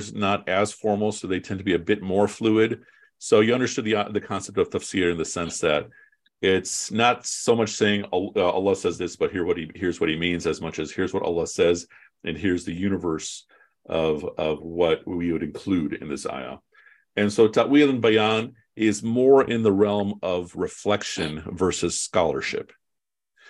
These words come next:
So tafsir is rigorous, various levels of rigor, uh, scholarship in terms of, uh, exploring ayahs. Ta'wil,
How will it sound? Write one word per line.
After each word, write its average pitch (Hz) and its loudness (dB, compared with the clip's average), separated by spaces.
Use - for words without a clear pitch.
So 85 2
tafsir 117 4
is 95 2
rigorous, 98 4
various 90 -2
levels 82 -2
of 76 -8
rigor, 82 -2
uh, 80 2
scholarship 95 2
in 87 -4
terms 87 -4
of, 85 2
uh, 82 4
exploring 92 2
ayahs. 92 4
Ta'wil, 107 4